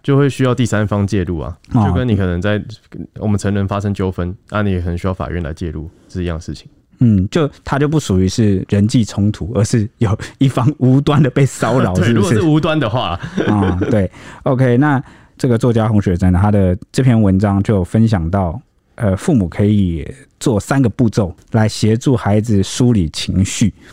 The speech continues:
Speaker 2: 好，不管是遇到人际冲突啊，或者是刚讲的有一些困难、有一些心事、有一些捉弄，或甚至是霸凌。那第一步是什么呢？第一步就是尊重孩子的情绪。他说，如果父母忽略孩子的情绪啊，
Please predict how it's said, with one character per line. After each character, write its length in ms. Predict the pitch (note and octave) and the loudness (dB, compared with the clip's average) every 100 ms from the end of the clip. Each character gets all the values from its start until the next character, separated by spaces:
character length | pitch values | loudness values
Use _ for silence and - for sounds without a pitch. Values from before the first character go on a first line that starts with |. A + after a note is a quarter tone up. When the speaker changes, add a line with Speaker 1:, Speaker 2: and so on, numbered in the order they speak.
| - - | -20 -8
Speaker 2:
好， 120 | - | -4
不 100 | C3 | 0
管 180 | A2 G2 | 2 0
是 160 | - A2 | 0 0
遇 240 | G#2+ A2 | 2 2
到 160 | G#2+ G2+ | 2 2
人 120 | G2 | 2
际 120 | G#2 | 0
冲 200 | G2+ G2+ | 0 0
突 200 | F#2+ F2+ | 0 0
啊， 260 | F2 F2 F2+ | 0 0 0
或 160 | A2 | 0
者 180 | G2 F#2 | 2 0
是 480 | - - F#3 D#2 - - | -2 0 0 -2 -6 -10
刚 240 | - F#2+ G2+ | -4 0 0
讲 200 | - D#2+ | 0 -4
的 140 | D#2 - - - _ | -6 -10 -16 -20 _
有 140 | F#2+ | -2
一 20 | |
些 80 | F#2+ | 0
困 220 | B2+ G3 A#2+ | -2 0 0
难、 180 | F2 | 0
有 120 | F2+ F#2+ | 0 0
一 40 | |
些 80 | A#2+ | 0
心 280 | - C3+ C3+ | 0 2 2
事、 160 | A#2+ | 2
有 80 | F2 | 0
一 20 | |
些 100 | F#2 | 0
捉 200 | G2+ A2 | -2 0
弄， 180 | G2+ F#2 | 0 0
或 160 | E2+ G2+ | 0 -2
甚 280 | - A2 G2 | -2 -2 0
至 120 | F2+ | -2
是 120 | F2+ | -6
霸 260 | - E2 C#2+ | -6 -6 -8
凌。 80 | C2+ - - - - - _ | -12 -20 -20 -20 -20 -20 _
那 120 | B2 | -2
第 180 | A#2+ F#3 | 0 0
一 40 | |
步 140 | G3 E3 | 2 2
是 140 | D3+ | 0
什 140 | C3 F#2+ | 0 0
么 160 | F2+ | 2
呢？ 280 | G2 G2+ G2+ - | 2 4 2 2
第 180 | D3+ | 2
一 60 | D#3 | 2
步 180 | E3 C3+ | 2 2
就 140 | A#2+ | 2
是 180 | A#2 A2+ | 0 0
尊 280 | G#2+ D#3 D#3 | 0 0 2
重 180 | D#3 G2+ | 2 0
孩 300 | - G2 G#2+ | 0 2 2
子 180 | - | 0
的 180 | G2+ F#2+ | 0 0
情 380 | F2+ - F#2 F#2 | 0 -2 2 2
绪。 300 | - - A#2+ - _ | 2 0 0 -2 _
他 120 | - E3 | -6 -2
说， 140 | F3+ | 2
如 120 | E3 | 2
果 100 | C3 | 2
父 160 | - D3+ | 2 2
母 140 | G#2 | 2
忽 240 | E2+ B2+ B2 | 0 0 2
略 120 | A#2 | 2
孩 180 | F2+ F#2+ | 0 0
子 120 | F#2+ | 0
的 60 | |
情 220 | F2 - F2 | -2 0 0
绪 180 | - F#2 | 2 -2
啊， 140 | F2 | -2